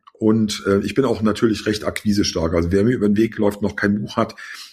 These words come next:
läuft tatsächlich Gefahr, relativ schnell eins zu bekommen.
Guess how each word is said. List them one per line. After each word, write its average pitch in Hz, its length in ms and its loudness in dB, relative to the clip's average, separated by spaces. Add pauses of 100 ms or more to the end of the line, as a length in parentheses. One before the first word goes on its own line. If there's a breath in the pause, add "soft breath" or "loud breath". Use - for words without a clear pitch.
(160 loud breath)
läuft 117 440 2
tatsächlich 104 460 -2
Gefahr, 104 400 0
relativ 98 380 0
schnell 95 240 0
eins 98 220 -2
zu 92 100 -4
bekommen. 87 460 -2